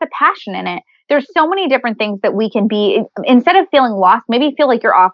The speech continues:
balance or you're off kilter. And some people, they close their eyes and they just feel stuck. They're like, "I know I'm meant for more, but I don't know what it is."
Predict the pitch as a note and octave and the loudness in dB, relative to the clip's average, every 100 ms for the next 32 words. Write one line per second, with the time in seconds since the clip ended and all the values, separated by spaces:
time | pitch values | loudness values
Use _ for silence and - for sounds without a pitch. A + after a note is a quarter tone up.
0 | - D#3+ A2+ - - G#3+ G#3 F#3+ G3+ - | 2 0 0 -6 -6 0 2 2 0 -4
1 | F3+ F3 - - - _ _ A#3+ B3+ B3 | -6 -6 -8 -10 -12 _ _ -6 -4 -6
2 | _ - G4 C#4 B3 G#3+ G#3+ G3+ B3 A#3+ | _ -8 -6 -6 -4 -2 -2 -4 -2 0
3 | A3+ F#3 F#3+ A3 G#3+ G#3 D4+ - F#3+ _ | 2 2 2 0 -6 -6 -8 -6 -8 _
4 | - F#3 - - _ _ A#3 A3 G#3 A3+ | -4 -4 -4 -10 _ _ 2 2 2 0
5 | A#3 A#3+ A#3+ C#4+ B3 G#3 A#3+ G#3 F3+ G3 | 0 2 4 4 0 -2 -4 -2 0 2
6 | B3 A#3+ F#3+ F3+ G#3+ F#3 F3+ G#3+ B3 F#3+ | 0 2 0 -2 -2 0 0 2 0 -2